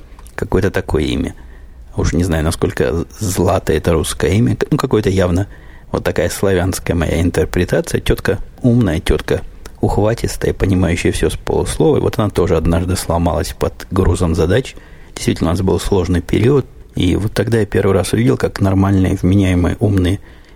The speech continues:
и приятные люди просто сходят с ума. Она сошла с ума в прямом смысле,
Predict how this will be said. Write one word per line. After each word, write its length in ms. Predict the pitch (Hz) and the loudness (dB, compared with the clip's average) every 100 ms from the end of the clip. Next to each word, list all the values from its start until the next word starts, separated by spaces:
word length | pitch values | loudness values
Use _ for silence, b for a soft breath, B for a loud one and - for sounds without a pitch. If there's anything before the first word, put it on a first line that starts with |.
| - | -6
и 140 | 123 | -4
приятные 500 | - - 101 87 101 | 0 2 2 2 2
люди 220 | 117 160 | 2 2
просто 380 | 117 - 104 - | 0 0 0 0
сходят 340 | - 110 98 - | -2 0 -2 -2
с 140 | - | -2
ума. 240 | 98 - 87 | 0 0 0
Она 220 | 107 123 | 0 0
сошла 340 | - 107 113 | -2 -2 -2
с 100 | 104 | -2
ума 160 | 104 90 | -2 -2
в 100 | - | -2
прямом 380 | - 98 87 78 | 0 2 0 -2
смысле, 500 | - 120 151 - | 0 0 0 -4